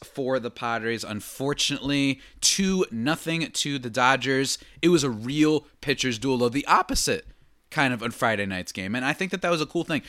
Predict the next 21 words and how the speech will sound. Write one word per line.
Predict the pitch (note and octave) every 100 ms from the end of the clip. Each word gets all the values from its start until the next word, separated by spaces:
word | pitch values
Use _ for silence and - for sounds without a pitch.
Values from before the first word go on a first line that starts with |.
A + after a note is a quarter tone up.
| -
This | - F3
was | B3
the | A3
game | F3+ F3 E3
that | C3
the |
Padres | A#2 A2+ A2+ A#2 G#2
were | G2
most | G2 G2+
likely | F2 F#2+ G2+ A#2 A2+
to | -
win, | F#2 F#2 G#2+
they | A2+
say, | - A#2
out | A2+ G2 F#2+
of |
the | F#2+
three | - G#2+
of | G2
the | F2+
series. | - A2 B2